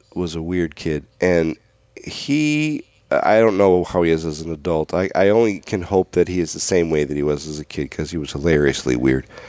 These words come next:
But when he would get sick, he would come in, <laughs> he would come in with w-, one of those canisters of frozen concentrated orange juice, and he would just eat that all day long.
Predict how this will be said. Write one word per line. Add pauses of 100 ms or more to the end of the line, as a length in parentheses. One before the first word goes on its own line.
(240)
But (440)
when
he
would
get
sick,
he
would
come
in, (440)
<laughs>
he
would
come
in (600)
with (480)
w-, (120)
one
of
those
canisters
of
frozen
concentrated
orange
juice, (920)
and
he
would
just
eat
that
all
day
long.